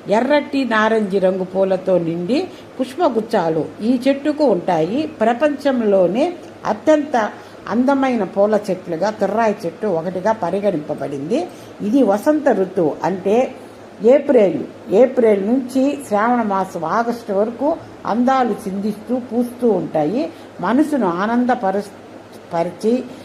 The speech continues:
మంచి ఆనందంగా ఆహ్లాదకరంగా ఉంటాయి. ఈ చెట్లు చూడండి, మొదట ఎరుపులోకి వస్తాయి, తర్వాత పసుపులోకి కూడా మారుతాయి.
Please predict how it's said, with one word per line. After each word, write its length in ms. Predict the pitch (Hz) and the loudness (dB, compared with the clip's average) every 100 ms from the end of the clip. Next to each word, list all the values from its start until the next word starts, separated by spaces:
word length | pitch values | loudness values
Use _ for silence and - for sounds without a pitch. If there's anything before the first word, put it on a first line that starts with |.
| - - 165 | -20 -16 -6
మంచి 380 | 180 240 240 | -2 -2 0
ఆనందంగా 640 | 247 208 240 247 240 220 185 | 0 2 2 2 2 2 0
ఆహ్లాదకరంగా 840 | 185 220 233 - 185 190 190 180 | 0 0 -2 -2 0 0 2 0
ఉంటాయి. 400 | 160 156 160 180 | 0 -2 -2 -2
ఈ 40 | 175 214 | -4 -4
చెట్లు 180 | 214 262 | -2 -2
చూడండి, 560 | 208 185 180 208 370 - - - | 0 -2 -2 -2 -4 -6 -14 -4
మొదట 360 | 214 226 277 302 370 302 196 | -2 0 2 2 2 2 2
ఎరుపులోకి 580 | 202 220 247 254 180 | 2 2 2 2 2
వస్తాయి, 340 | 180 - 202 269 | 0 -2 0 0
తర్వాత 500 | 277 247 285 294 262 | 0 0 0 0 -2
పసుపులోకి 600 | 240 240 - 302 285 240 | 0 0 0 2 2 2
కూడా 180 | 285 208 | 0 0
మారుతాయి. 800 | 170 175 - 147 147 254 415 | -2 -4 -4 -4 -4 -2 -4